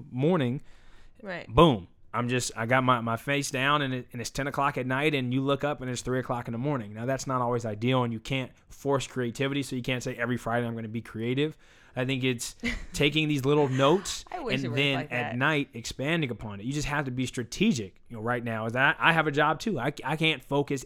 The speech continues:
Speaker 1: everything in trying to grow this. There are time restrictions that you have. And that's why it's important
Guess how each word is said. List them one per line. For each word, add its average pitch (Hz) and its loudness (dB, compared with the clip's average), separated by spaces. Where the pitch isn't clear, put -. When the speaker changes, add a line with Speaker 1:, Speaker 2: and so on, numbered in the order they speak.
Speaker 1:
everything 135 0
in 123 -4
trying 127 -4
to 120 -4
grow 127 0
this. 135 -4
There 131 -2
are 123 -4
time 123 -4
restrictions 123 -4
that 113 -2
you 107 -8
have. 120 -2
And 120 -4
that's 127 0
why 127 4
it's 127 0
important 123 2